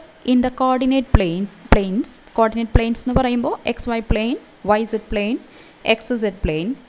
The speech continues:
And then sketch the, sketch the surf-, um, sketch the plane. നമുക്ക് ഈ പ്ലെയിൻ വരയ്ക്കണം. So എക്സ് വൈ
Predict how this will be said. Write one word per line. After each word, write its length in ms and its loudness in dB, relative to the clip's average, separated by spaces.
And 120 2
then 120 2
sketch 280 0
the, 60 0
sketch 260 -2
the 60 4
surf-, 280 -2
um, 340 -4
sketch 320 -8
the 140 -2
plane. 200 -4
നമുക്ക് 240 -6
ഈ 80 -10
പ്ലെയിൻ 260 -2
വരയ്ക്കണം. 340 -4
So 80 -2
എക്സ് 260 -10
വൈ 100 2